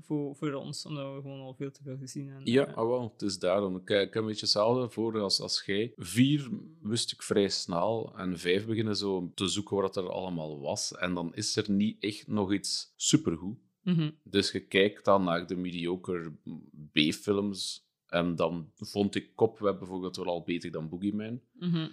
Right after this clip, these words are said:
Speaker 2: En dat komt vooral omdat hij zo goed geproduceerd is geweest, denk ik. Hij ziet er echt heel goed uit, hè. Het is, het is een leuke film en de scares zijn effectief.
Speaker 1: Ja.
Speaker 2: En daarom wou ik hem wel op het lijstje zetten, maar moest dat eender welk ander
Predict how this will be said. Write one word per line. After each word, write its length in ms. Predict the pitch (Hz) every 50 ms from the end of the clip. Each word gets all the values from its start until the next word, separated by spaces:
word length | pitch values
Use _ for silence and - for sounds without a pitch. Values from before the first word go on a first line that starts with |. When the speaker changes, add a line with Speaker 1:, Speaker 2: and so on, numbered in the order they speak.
| - _
Speaker 2:
En 180 | - 95 98 101
dat 160 | 101 92 - -
komt 240 | - 104 123 117
vooral 420 | - - 98 92 87 87 92 107 107
omdat 300 | - - 98 92 92 -
hij 100 | 87 85
zo 220 | - 95 95 101
goed 180 | 92 - 104 -
geproduceerd 760 | - - - 90 85 78 78 - - - 78 82 87 - -
is 160 | 78 - -
geweest, 480 | - - 69 - - - - - - _ _
denk 280 | - 65 71 76 -
ik. 120 | - 73 -
Hij 140 | 71 76
ziet 220 | 78 - 92 90 -
er 100 | - -
echt 360 | - 78 82 - - - - - _
heel 380 | - - 92 92 101 98 82
goed 300 | 73 - 95 95 104 110
uit, 140 | 90 73 -
hè. 60 | 85
Het 100 | 90 -
is, 100 | - - -
het 100 | - -
is 140 | 87 -
een 140 | - 82 78
leuke 260 | 80 92 98 95 -
film 440 | - - - 95 101 113 113 110 107 -
en 380 | - - 95 107 117 120 117 - _ _ _ _ _
de 100 | - 87
scares 500 | - - - - 85 80 87 101 - -
zijn 160 | - 92 85
effectief. 800 | - - - - - - _ _ - 127 117 - - - - _ _
Speaker 1:
Ja. 260 | - 170 156 151 - _
Speaker 2:
En 180 | - 90 90 87
daarom 300 | 90 87 87 92 95 98
wou 180 | 92 92 90 87
ik 80 | 90
hem 300 | - 92 87 85 92 87
wel 520 | 85 85 82 82 82 80 80 80 78 - _ -
op 120 | 110 98
het 140 | 107 - -
lijstje 420 | 104 98 98 98 101 - - 104 92
zetten, 340 | 90 101 98 - - 101
maar 100 | 95 92
moest 260 | 92 98 98 - - -
dat 300 | 98 90 87 - - -
eender 420 | - 98 98 113 110 107 104 92 90
welk 260 | 92 92 98 - -
ander 440 | - - 98 101 98 95 90 85